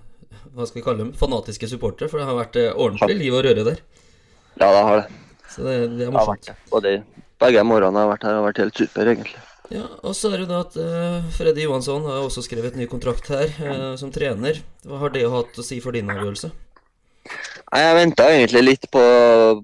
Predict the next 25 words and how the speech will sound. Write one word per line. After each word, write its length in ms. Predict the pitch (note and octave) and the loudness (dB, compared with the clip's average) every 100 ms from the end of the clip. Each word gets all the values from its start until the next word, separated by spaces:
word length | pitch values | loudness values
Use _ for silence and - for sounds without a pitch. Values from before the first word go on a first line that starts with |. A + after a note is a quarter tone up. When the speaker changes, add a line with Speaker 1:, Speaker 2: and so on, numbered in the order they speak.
| - | 0
Speaker 2:
på 140 | B2+ A#2 | 2 4
det 140 | A2 A2 G#2+ | 6 6 6
også. 160 | A#2 A#2+ - _ - | 2 -2 -16 _ -10
Jeg 80 | A2 | 2
har 160 | A2+ G#2 | 4 6
vært 240 | A2 - | 4 0
en, 480 | G#2+ G#2+ G#2 G#2+ G#2+ _ _ _ - - _ | -4 -4 -6 -6 -8 _ _ _ -20 -20 _
pratet 260 | - A2+ F2 | 0 0 0
med 140 | G2 | -2
Darren 320 | F#2 E2+ F2 G#2 | 0 2 0 0
nå 100 | G2+ G2 G2 | -2 -2 -4
i 0 | F#2+ - | -8 -18
flere 240 | - G2+ G#2 | -2 0 2
måneder, 400 | G2+ F#2+ F#2 G2 | 2 2 0 2
så, 400 | G2+ G2 F#2+ F#2+ _ _ - - - _ _ _ | 2 4 2 -2 _ _ -20 -20 -20 _ _ _
eh, 420 | G2 F#2+ F#2 F#2+ G2 G#2 - - | -2 0 0 -2 -6 -14 -4 2
ja, 180 | F#2+ - - - | 4 2 -2 0
han 240 | G#2+ G2+ | 2 4
var 580 | G2 G2 G2 F#2+ F#2+ F#2+ - _ _ - _ | 4 6 6 6 2 -2 -12 _ _ -20 _
interessert 520 | G#2+ F#2+ F2+ - - | -8 -2 -2 0 0
i 20 | |
å 60 | G2 | 2
få 140 | A2+ G2+ | 4 4
i 40 | |
gang, 160 | F#2+ | 4